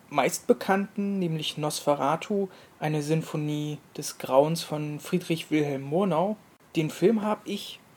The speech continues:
irgendwann mal in meiner Kindheit bei meiner Oma im Nachmittagsprogramm auf irgendeinem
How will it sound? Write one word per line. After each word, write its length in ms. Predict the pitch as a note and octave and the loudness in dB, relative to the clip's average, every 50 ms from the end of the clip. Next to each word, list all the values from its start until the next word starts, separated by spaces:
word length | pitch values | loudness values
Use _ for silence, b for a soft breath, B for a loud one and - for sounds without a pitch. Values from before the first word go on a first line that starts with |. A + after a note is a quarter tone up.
| - - | -2 2
irgendwann 540 | - F3+ A#3+ B3+ - C4 - D3 C#3+ D#3+ E3 | 6 6 6 4 2 0 4 4 4 4 4
mal 180 | E3+ E3+ E3+ | 0 0 0
in 100 | D#3+ D#3 | 0 -2
meiner 360 | D#3 D3+ D3+ D3+ D3 D3 C#3+ C#3 - - | -2 -2 -2 -2 0 -2 -2 -4 -6 -8
Kindheit 680 | - - - A3+ D#4+ - - - - B2+ B2 D#3 E3+ - - - | 0 0 0 0 0 -4 -8 -2 0 2 2 2 2 -2 -2 2
bei 140 | - D3+ D#3+ | 4 4 4
meiner 340 | E3 E3 D#3 D3 D3 - - | 4 2 2 2 0 2 2
Oma 300 | G#3 C4+ C#4+ D#3+ C#3+ C3 | 4 4 4 4 2 0
im 280 | C#3+ D3 C#3+ C#3 D3 - - - - - | -2 -6 -6 -8 -10 -14 -18 -18 -4 4
Nachmittagsprogramm 1000 | C#3+ D3+ F#3 - - F#3 - C#3 C3+ - - - - D3 - B2+ C3 D3 - - | 4 4 4 4 2 0 0 -2 -4 -4 -8 -10 -10 -2 -2 0 0 0 -4 -8
auf 160 | - - - | -12 -12 -4
irgendeinem 560 | - D#3+ E3+ E3 - - D#3 D3 C#3+ C#3 C#3 | -2 -2 -2 -2 -4 -4 -4 -4 -4 -6 -8